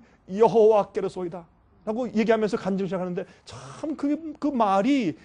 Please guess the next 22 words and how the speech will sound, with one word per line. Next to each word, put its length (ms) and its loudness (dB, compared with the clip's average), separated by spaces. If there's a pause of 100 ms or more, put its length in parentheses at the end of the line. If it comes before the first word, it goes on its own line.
(140)
제 140 -8
가슴에 380 -10
와서 260 -6
닿더라고요. 480 -12 (300)
근데 160 -6
한 140 0
번은 180 2
자기가 300 2
이제 120 0
집을 360 0
짓는데, 520 0 (1080)
자기가 220 0
이제 260 2 (640)
이런 220 0
어느 320 0
시골에 500 0
땅을 340 0
사고 500 -4
집을 280 -2
짓는데 500 -4 (800)
돈이 440 8
없어요. 420 2